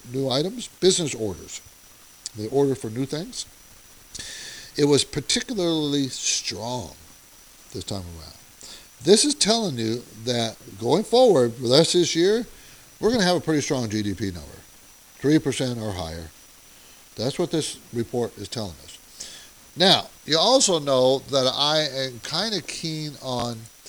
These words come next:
lead, uh, not only the leading economic indicators, but also the quarterly productivity numbers.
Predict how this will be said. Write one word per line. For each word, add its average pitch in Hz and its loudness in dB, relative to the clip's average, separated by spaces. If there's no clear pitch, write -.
lead, 147 2
uh, 117 6
not 147 2
only 180 2
the 120 -2
leading 123 0
economic 110 -4
indicators, 110 -6
but 135 0
also 180 0
the 123 -6
quarterly 170 -4
productivity 143 -4
numbers. 95 -14